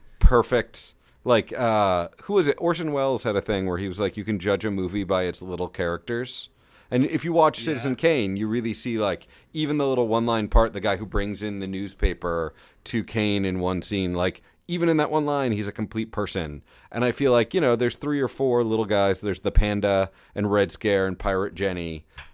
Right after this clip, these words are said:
Speaker 1: And they maybe have twelve lines between them over nine episodes.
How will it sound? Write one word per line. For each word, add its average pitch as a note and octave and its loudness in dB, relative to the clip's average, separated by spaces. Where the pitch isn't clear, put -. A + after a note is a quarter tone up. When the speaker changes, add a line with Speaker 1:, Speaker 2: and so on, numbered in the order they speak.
Speaker 1:
And C3+ 0
they D#3 2
maybe D3 0
have A#2+ -4
twelve A2+ 6
lines A2+ 4
between A2 2
them A#2 0
over G#2 2
nine G2+ -2
episodes. B2 -2